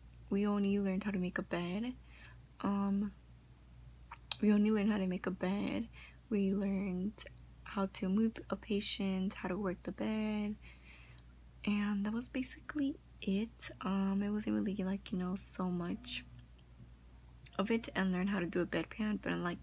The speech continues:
not, like, really, like, the proper way that you learn in the C N A course. So for me personally, since I have already,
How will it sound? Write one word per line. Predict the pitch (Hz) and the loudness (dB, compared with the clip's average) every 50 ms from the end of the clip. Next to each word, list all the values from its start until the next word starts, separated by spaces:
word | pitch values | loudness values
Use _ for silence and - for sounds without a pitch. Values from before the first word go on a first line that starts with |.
| - - - | -8 -4 -2
not, | 190 196 202 208 214 208 | 0 0 0 0 0 0
like, | 190 190 - - - - - | -2 -2 -4 -8 -12 -6 -4
really, | 208 190 208 220 | -4 -2 -2 -2
like, | 214 196 - - | -4 -4 -6 -6
the | - | -6
proper | 196 - - 175 214 - 196 190 | -4 -2 -2 -2 -2 -2 -2 -2
way | 214 190 214 226 220 226 226 - - - - - - - - - - | 0 0 0 0 -2 -2 -4 -6 -12 -12 -10 -10 -12 -12 -12 -6 0
that | - 196 | 2 4
you | 196 185 196 | 4 6 6
learn | 196 180 175 175 180 180 | 4 4 4 2 2 0
in | - - 190 190 | 2 2 2 2
the | 196 | 2
C | - - - 196 | 0 0 0 0
N | 180 175 | 0 0
A | 175 180 | -2 -4
course. | - - - 220 220 226 220 | -6 -6 -4 -2 -2 -2 -2
So | - - 208 | -2 -4 -4
for | 202 - - 190 | -4 -2 0 0
me | 190 190 202 220 226 - | 2 2 2 2 0 -2
personally, | - - 202 208 - - - 202 214 214 214 220 226 226 - - - - - - - | -6 -4 -4 -4 -2 -2 0 0 2 2 2 2 0 0 -4 -14 -14 -14 -16 -14 -10
since | - - 202 208 - - | -4 -2 -2 -2 0 0
I | - 208 | 0 0
have | 220 277 294 - - - - - | 0 0 -2 -4 -8 -10 -2 0
already, | 208 202 202 202 202 202 208 208 202 190 202 202 190 202 208 214 | 2 2 4 2 2 2 2 2 2 2 2 2 0 0 0 -2